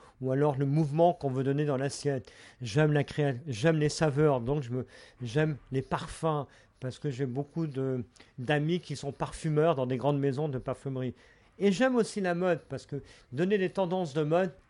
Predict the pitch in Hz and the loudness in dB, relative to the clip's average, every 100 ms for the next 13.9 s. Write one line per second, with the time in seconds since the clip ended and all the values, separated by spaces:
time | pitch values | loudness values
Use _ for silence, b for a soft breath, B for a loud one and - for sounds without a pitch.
0 | _ - 127 127 147 120 113 b b - | _ -12 -8 -4 -4 -4 -10 b b -18
1 | 170 160 160 170 170 139 135 120 156 160 | -4 0 2 2 2 0 -4 -6 -4 -4
2 | 127 120 b b - 156 151 165 151 - | -4 -6 b b -6 -2 0 0 -2 0
3 | 165 147 175 170 - 135 139 139 - 160 | 0 2 0 0 -6 -2 -2 -4 -4 -2
4 | 139 131 - - 135 143 165 - 170 165 | -2 -8 -8 -8 -2 0 0 0 0 2
5 | 160 117 127 135 135 165 147 147 - 165 | 0 -4 -4 -4 -2 0 0 -4 -6 -2
6 | 160 156 b b b b 120 143 143 - | 0 -2 b b b b -2 -2 -2 0
7 | 165 175 170 - b - 135 127 143 151 | 4 4 4 2 b -12 -8 -6 -4 0
8 | 160 156 b b 135 147 165 139 127 b | 0 -2 b b -6 -2 -2 -2 -6 b
9 | 127 139 170 139 135 143 156 151 _ - | -4 -2 -2 -2 -2 -2 -2 -4 _ -18
10 | - 135 147 139 - 143 160 139 131 - | -8 -4 -2 -4 -2 0 2 0 -4 -4
11 | 151 170 208 - - 127 - 147 135 127 | 0 2 2 0 -10 -12 -10 -10 -6 -6
12 | 139 131 160 175 - b b - 127 - | -6 -4 -2 -2 -8 b b -12 -8 -6
13 | 151 147 139 131 139 156 - 180 | -4 -2 -2 0 0 -2 -4 -4